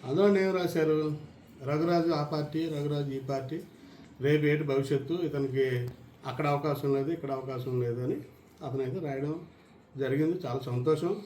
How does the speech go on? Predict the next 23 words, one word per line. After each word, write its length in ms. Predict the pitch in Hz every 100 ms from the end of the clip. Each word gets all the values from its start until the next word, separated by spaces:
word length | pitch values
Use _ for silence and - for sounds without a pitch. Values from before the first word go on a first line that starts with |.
| - - -
ఎందుకంటే 720 | 131 147 170 165 170 151 165 190 - - - 147
నాకు 160 | 131
అవకాశం 460 | 131 131 165 160 170
ఎక్కడ 220 | 143 147
ఉందో 200 | 160 165
ఎక్కడ 280 | 151 135 151
లేదో 200 | 151 151
అందరికీ 400 | 151 147 160 170
తెలుసు. 300 | 147 123 - - - - - - - - -
అందరికీ 420 | 120 147 160 185 214 285 - - - - 139
నాకు 160 | 127
ఎక్కడ 240 | 127 123 156
అవకాశం 420 | 151 165 151 156
ఉందో 180 | 156 170
ఎక్కడ 220 | 131 143
అవకాశం 480 | 143 139 143 147 135
లేదో 160 | 147
అందరికీ 320 | 151 147 147 139
తెలుసు. 300 | 123 117 120
ఎందుకంటే 640 | 123 151 147 143 143 170 - - - - -
ప్రతి 260 | 120 120
ఎన్నికల్లో 560 | 170 160 165 175 175 180
కూడా 580 | 175 165 156 151 160